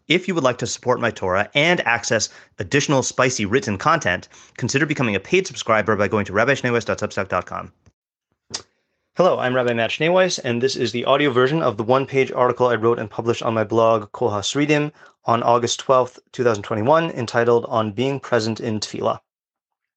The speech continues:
Let go of what has passed. Let go of what may come.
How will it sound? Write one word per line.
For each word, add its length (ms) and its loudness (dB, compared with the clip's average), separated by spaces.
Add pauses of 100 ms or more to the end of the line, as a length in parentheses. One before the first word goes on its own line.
(1200)
Let 240 2
go 300 2
of 180 -2
what 140 2
has 160 -2
passed. 580 -12 (960)
Let 240 2
go 220 6
of 100 -4
what 160 2
may 140 -4
come. 460 -4